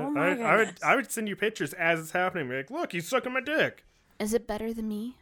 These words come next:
Speaker 2: Yeah, of course.
Speaker 3: Then you are definitely getting a break between blowjobs from me.
Speaker 2: Then I'll just go get blowjobs from him.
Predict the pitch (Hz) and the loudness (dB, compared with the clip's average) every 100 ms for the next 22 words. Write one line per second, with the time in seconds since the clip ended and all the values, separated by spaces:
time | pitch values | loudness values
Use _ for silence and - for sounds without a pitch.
0 | _ _ _ _ _ _ _ - 190 339 | _ _ _ _ _ _ _ -10 -2 -2
1 | - - 160 339 339 220 - - - - | -2 -6 -2 2 2 0 -8 -10 -10 0
2 | 214 170 196 214 202 180 - - 104 156 | 0 0 0 2 4 2 0 -4 -2 -2
3 | 170 143 135 175 175 - - 175 - 202 | -2 -2 0 -2 -2 -6 2 2 0 -12
4 | - 185 160 123 - - - 190 - - | -10 -10 -10 -12 -14 -18 -14 -12 -12 -12
5 | 208 _ 208 302 349 330 339 349 349 359 | -18 _ 2 4 2 0 2 0 2 0
6 | 370 370 359 359 381 440 196 - | 2 2 2 0 4 2 0 -6